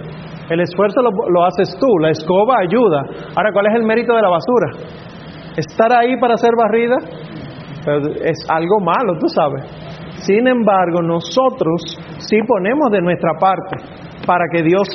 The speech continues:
haga su obra por medio de la gracia. Pues eso es lo que dice. Las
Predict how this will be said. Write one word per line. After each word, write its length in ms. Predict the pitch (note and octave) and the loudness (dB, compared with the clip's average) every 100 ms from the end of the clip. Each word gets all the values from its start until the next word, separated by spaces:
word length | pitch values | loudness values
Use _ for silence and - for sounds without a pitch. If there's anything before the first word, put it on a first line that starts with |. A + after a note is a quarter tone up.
| - | -2
haga 320 | D3 F3+ F#3+ F#3+ - | 0 0 0 -2 -4
su 200 | - E3+ | -2 2
obra 380 | F3 F#3 E3 D#3 - - - | 4 2 2 0 -2 -14 -4
por 180 | F3 E3 | 0 2
medio 300 | F3 F#3+ G3 | 2 2 2
de 100 | E3 | 2
la 100 | D3 | 2
gracia. 540 | C#3 B2+ B2+ D3 - - | 0 -2 -4 -6 -6 0
Pues 140 | G#3 | 2
eso 240 | D4+ D4 D4+ | 2 2 2
es 60 | |
lo 80 | B3 | 2
que 140 | F#3+ D3+ | 0 0
dice. 340 | C#3 - C#3 - - - - | -2 -4 -10 -10 -16 -6 0
Las 300 | A3+ C4+ | 2 2